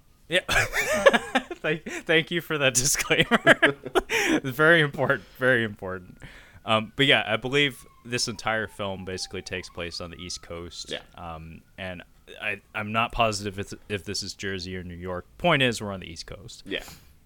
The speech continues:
Speaker 1: Um,
Speaker 2: Yeah, 'cause it gets
Speaker 1: uh, but
Speaker 2: kind
Speaker 1: yeah.
Speaker 2: of, it gets kinda, it kinda gets hazy, uh, at a few points in the movie. It's like, where, where are we supposed to be at exactly? 'Cause I,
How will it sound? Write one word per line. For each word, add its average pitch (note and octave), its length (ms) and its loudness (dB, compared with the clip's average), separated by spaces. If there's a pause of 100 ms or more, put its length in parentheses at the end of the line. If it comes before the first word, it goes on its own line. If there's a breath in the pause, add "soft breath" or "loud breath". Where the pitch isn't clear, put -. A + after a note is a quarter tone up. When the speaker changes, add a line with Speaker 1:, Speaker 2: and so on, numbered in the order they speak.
(140)
Speaker 1:
Um, - 120 -2
Speaker 2:
Yeah, D#3+ 120 6
'cause E3 200 2
it G3+ 80 -2
gets A3+ 160 0
Speaker 1:
uh, - 20 -12
but - 40 -6
Speaker 2:
kind C3+ 120 4
Speaker 1:
yeah. E3+ 60 8
Speaker 2:
of, - 240 -10
it C#3 60 -4
gets G3 160 -2
kinda, F3+ 380 2
it B2+ 80 -4
kinda D#3+ 340 -2 (140)
gets A#2+ 200 -6
hazy, A2 600 0
uh, - 140 -8
at F#2 320 2
a F#2 60 -4
few G2+ 180 -6
points F#2 360 -6
in G2 60 -10
the G2 60 -6
movie. G2 120 -4
It's F#2 100 -8
like, G2 160 -6
where, A#3 340 -4 (500 soft breath)
where G3+ 140 -2
are B3+ 60 0
we B3 80 -4
supposed A3 260 -8
to G#3 60 -16
be E3 160 -4
at C3 180 -2
exactly? F2 420 -2
'Cause - 180 -8
I, D#3+ 160 -4